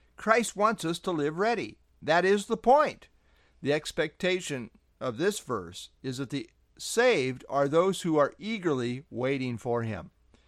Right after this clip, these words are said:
The church age seems to be a time of delay. For this reason, the mocker says, "Where is the promise of his coming? All things continue as they were."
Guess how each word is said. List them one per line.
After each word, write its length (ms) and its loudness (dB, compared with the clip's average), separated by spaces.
The 80 -4
church 360 -4
age 460 -4
seems 320 -2
to 120 -10
be 120 0
a 80 0
time 380 -2
of 120 -2
delay. 680 -4
For 160 -6
this 260 0
reason, 360 2
the 80 4
mocker 460 6
says, 440 0
"Where 500 2
is 440 4
the 160 4
promise 680 0
of 220 0
his 260 -4
coming? 540 -6
All 280 6
things 340 0
continue 580 0
as 220 2
they 180 -2
were." 680 2